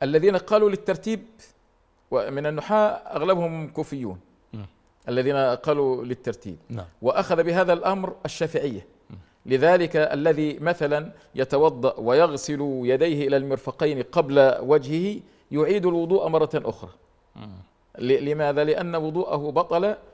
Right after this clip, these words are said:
Speaker 1: من أجل أنه، آه، أخطأ في، في ركن من الأركان وهو الترتيب.
Speaker 2: لمن يأخذ بهذا،
Speaker 1: ل-،
Speaker 2: بالترتيب.
Speaker 1: لمن يأخذ بهذا.
Speaker 2: طيب.
Speaker 1: فقالوا بأن الترتيب ركن،
Speaker 2: مم.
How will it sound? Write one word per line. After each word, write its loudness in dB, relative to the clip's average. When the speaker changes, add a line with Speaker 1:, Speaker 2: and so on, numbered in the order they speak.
Speaker 1:
من -8
أجل -2
أنه، -6
آه، -8
أخطأ -6
في، -6
في -6
ركن -6
من -6
الأركان -6
وهو -2
الترتيب. -12
Speaker 2:
لمن -4
يأخذ -6
بهذا، -6
Speaker 1:
ل-، -10
Speaker 2:
بالترتيب. 4
Speaker 1:
لمن 4
يأخذ 0
بهذا. -2
Speaker 2:
طيب. -14
Speaker 1:
فقالوا 6
بأن 0
الترتيب 0
ركن، 2
Speaker 2:
مم. -6